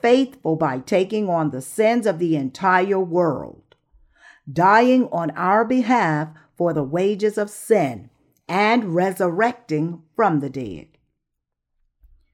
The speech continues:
The Lord received the baptism through which he took on sins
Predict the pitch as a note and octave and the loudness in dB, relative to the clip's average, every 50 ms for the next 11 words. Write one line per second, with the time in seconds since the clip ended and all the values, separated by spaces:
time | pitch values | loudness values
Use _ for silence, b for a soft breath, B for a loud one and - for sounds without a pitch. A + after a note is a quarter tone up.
0 | _ _ _ _ _ _ _ D3+ E3 F3 F3+ G#3 A#3 A#3+ B3+ C#4 C#4 C#4 - G#3 | _ _ _ _ _ _ _ 0 2 4 4 6 8 8 8 6 6 2 -2 -4
1 | G#3 G3+ - - A#3+ B3 A#3+ A3+ F#3 F#3+ F3 D#3 F3 E3+ D#3+ D#3 D#3+ - G#3 F#3 | -4 -4 -4 -4 -2 -2 -2 -2 0 -2 0 0 2 2 0 0 0 -2 -2 -2
2 | E3 D#3+ F3+ F3 F3 F3+ E3+ E3+ D#3+ D#3 E3+ A3+ C4 D4 D4 - - - - _ | 0 -2 -4 -4 -4 -2 -2 -2 -2 2 4 4 4 4 2 0 -8 -16 -20 _
3 | _ _ _ F#3+ F3 D#3 - - G3+ F#3+ - F#3+ F3+ E3+ D#3+ D#3 D3+ D#3 - - | _ _ _ -10 -10 -4 -2 -2 -2 0 0 -2 -2 0 0 -2 -2 -4 -8 -2
4 | - C4 C4 A3 E3 D3+ D#3 D3+ D#3 - | 0 2 2 2 2 0 0 -2 -4 -8